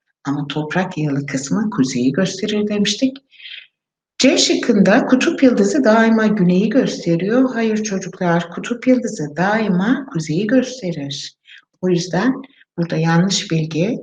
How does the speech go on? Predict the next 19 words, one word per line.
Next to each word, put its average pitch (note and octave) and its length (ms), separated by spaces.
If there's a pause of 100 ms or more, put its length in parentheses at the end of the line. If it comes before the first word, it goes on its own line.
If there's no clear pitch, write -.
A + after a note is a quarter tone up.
kutup G3+ 360
yıldızının E3 580
güneyi E3 320
göstermesiyle D#3 840
ilgili C3 360
olan, C3 440 (540)
bu G#3 60
yüzden E3+ 580 (500)
doğru E3 280
seçeneğimiz C#3 960 (320)
C F#3 300
olacaktı. - 720 (500)
Evet C4+ 260
sevgili G#3 360
çocuklar, E3 540 (540)
dersimiz F#3+ 500
burada G3+ 240
sona G#3+ 280
eriyor. F3 580